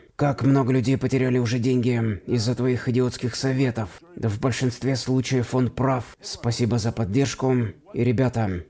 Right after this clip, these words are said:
вы можете учиться на моих видосах.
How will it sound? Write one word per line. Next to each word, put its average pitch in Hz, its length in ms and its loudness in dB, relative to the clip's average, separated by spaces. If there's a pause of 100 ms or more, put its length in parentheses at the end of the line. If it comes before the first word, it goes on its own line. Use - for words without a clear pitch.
(140)
вы 127 280 0
можете 123 540 2
учиться 120 460 0
на 120 100 2
моих 123 320 0
видосах. 113 640 -2